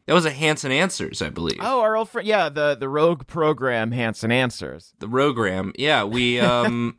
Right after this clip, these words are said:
Speaker 1: <laughs> we introduced him and then I think forgot about him for a little while.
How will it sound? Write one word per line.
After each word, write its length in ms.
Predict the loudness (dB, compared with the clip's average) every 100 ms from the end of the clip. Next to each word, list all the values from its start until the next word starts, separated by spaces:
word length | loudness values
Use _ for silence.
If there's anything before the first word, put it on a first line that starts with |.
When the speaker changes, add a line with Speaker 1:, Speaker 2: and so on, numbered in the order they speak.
| _
Speaker 1:
<laughs> 80 | -6
we 220 | 0 2
introduced 560 | 0 -2 0 0 0
him 440 | 0 2 2 -2 -4
and 180 | -2 2
then 120 | 4
I 80 | 2
think 240 | 2 -2
forgot 400 | -2 -2 0 0
about 280 | 0 -2 -2
him 280 | -2 -2 -8 _ _
for 180 | -2
a 80 | 0
little 220 | 2 2
while. 500 | 2 2 2 -2 -8